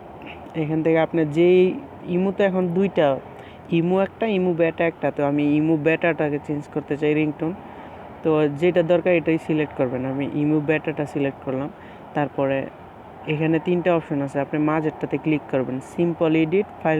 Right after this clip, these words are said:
রিপ্লেসমেন্ট। ক্লিক করলাম। এখন দেখুন এইখানে তিনটা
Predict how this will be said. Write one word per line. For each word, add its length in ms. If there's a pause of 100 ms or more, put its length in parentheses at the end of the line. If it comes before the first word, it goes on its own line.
(120)
রিপ্লেসমেন্ট। 580 (1500)
ক্লিক 180 (100)
করলাম। 260 (800)
এখন 140 (120)
দেখুন 280
এইখানে 300 (100)
তিনটা 200